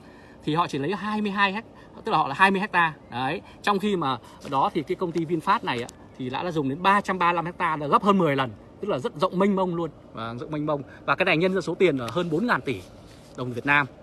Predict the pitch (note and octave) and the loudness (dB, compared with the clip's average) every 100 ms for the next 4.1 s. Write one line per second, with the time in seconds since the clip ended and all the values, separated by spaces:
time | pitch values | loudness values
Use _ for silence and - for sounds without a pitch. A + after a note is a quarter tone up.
0 | - - A2 A2+ C3 D3+ - - - - | -20 -14 -8 -4 -2 -2 -4 -14 -16 -8
1 | F3+ F3 G3+ G#3+ A3 G3+ D#3 D3 A#2+ - | -4 2 4 4 4 0 0 -2 -2 -8
2 | - - - - B2 D3 F3+ C3+ C3 C3 | -14 -20 -14 -8 -6 -2 -2 0 -2 -2
3 | D#3 C#3+ D#3 D#3 D3 G#2+ A2+ A2 E3 A#3+ | -6 -6 -4 -4 -6 -8 -10 -10 -2 -2